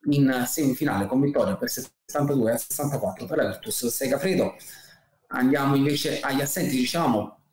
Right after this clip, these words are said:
assente Billy Baron che sta recuperando dall'operazione al gomito, in dubbio anche Diego Flaccadori, ancora affetto da un'elongazione dell'adduttore alla coscia sinistra.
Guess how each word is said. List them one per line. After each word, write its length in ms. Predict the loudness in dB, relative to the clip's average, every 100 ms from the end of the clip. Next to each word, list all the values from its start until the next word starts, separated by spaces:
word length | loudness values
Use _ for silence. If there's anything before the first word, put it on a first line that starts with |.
| -20 -20 -18 -8
assente 640 | -6 -4 -2 0 0 0
Billy 300 | 2 4 4
Baron 580 | 2 2 4 4 4 0
che 220 | -2 -2 -2
sta 260 | -2 -2
recuperando 440 | 0 -2 0 2 2
dall'operazione 840 | 2 2 0 -2 -2 0 0 -2
al 240 | -2 2
gomito, 600 | 2 4 2 2 0 -4 -14 _ _ _
in 300 | -2 2 2
dubbio 400 | 2 2 2 0
anche 420 | -2 -2 -2 -2
Diego 300 | -2 0 0
Flaccadori, 640 | 0 -2 -2 -2 -4 -6 -12
ancora 400 | -12 -4 0 0
affetto 340 | 0 -6 -2 0
da 60 |
un'elongazione 880 | 2 2 2 2 0 -2 0 0 0
dell'adduttore 800 | 0 2 0 -2 -6 -6 -6 -6
alla 240 | -2 -2 0
coscia 320 | -2 -2 -4
sinistra. 560 | -2 0 -2 -4 -6